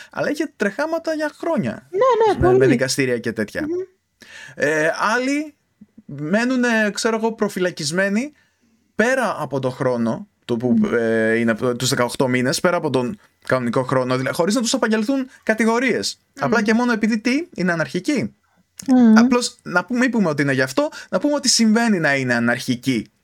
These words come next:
Speaker 2: Μμμ.
Speaker 1: Έτσι, μη-, θυμάμαι την περίπτωση του Κώστα Σακά, ο οποίος είχε
Speaker 2: Της
Speaker 1: ξεκινήσει και
Speaker 2: Ηλιάνας.
Speaker 1: απεργία, ναι, ναι, απεργία πι-, πείνας. Ναι, του-,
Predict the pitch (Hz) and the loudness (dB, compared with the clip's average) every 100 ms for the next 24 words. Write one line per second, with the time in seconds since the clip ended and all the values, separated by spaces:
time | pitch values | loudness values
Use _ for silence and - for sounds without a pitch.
0 | - 240 214 208 208 240 - 156 139 175 | -8 0 2 4 2 -2 -2 -4 -2 0
1 | 175 160 156 165 160 147 - 165 160 - | 0 0 0 0 -2 -4 -4 -2 0 0
2 | 135 202 220 226 - - - 135 139 160 | 0 0 0 0 -6 -20 -6 -4 -2 -2
3 | 170 151 - 294 247 240 226 247 277 302 | -4 -4 0 4 4 6 6 6 4 2
4 | 311 294 127 135 147 143 135 117 147 180 | 2 0 -2 0 0 0 0 0 0 0
5 | 190 156 123 127 131 107 - - 139 202 | 0 0 0 0 -2 -4 -8 -4 0 0
6 | 208 - _ _ - 240 101 _ _ - | 0 -6 _ _ -2 -2 -2 _ _ -10
7 | - 180 | -4 -4